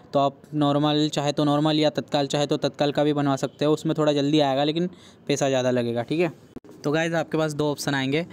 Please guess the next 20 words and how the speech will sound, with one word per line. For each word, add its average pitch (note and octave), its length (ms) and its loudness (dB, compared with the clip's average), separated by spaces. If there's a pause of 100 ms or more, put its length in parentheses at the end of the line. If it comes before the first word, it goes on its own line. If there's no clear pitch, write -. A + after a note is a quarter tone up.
(300)
एक C#3+ 160 -2
छत्तीस D3+ 300 -2
पेज D#3 220 0
का E3+ 80 0
पासपोर्ट D3+ 400 -2
बनता D3 260 0
है E3 160 -2
और D3 160 -2
एक C#3+ 160 -4
साठ C#3 320 -2
पेज C3+ 240 -2
का। B2 200 -4 (440)
तो C#3 80 2 (220)
देखिए, D3 260 0 (260)
छत्तीस D#3 340 -2
पेज D#3 200 0
का E3+ 100 0
पासपोर्ट D#3 380 -2
भी E3 60 0
काफ़ी E3 480 0